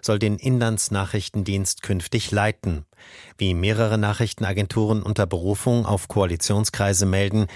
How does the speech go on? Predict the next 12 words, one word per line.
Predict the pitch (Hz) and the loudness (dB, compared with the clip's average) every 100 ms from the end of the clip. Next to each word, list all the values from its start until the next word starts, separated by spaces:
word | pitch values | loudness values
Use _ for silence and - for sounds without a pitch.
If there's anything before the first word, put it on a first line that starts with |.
| - - | -18 -6
will | 98 92 | -4 -2
sich | 98 - | -2 -2
Bundesinnenminister | 113 110 - 127 113 113 117 110 - 98 | 0 0 0 0 2 2 2 0 0 -2
Dobrindt | 82 101 110 110 120 - | 0 0 2 2 0 0
im | 117 104 | 2 4
Laufe | 107 - | 2 0
des | - - | -2 0
Tages | 101 98 95 107 - | 0 0 0 -2 0
zu | 117 | 0
der | 104 | 0
Personalie | 98 101 95 85 87 87 95 104 | 0 0 2 0 0 0 0 0
äußern. | 107 107 - 92 85 78 | 0 0 2 0 -2 -6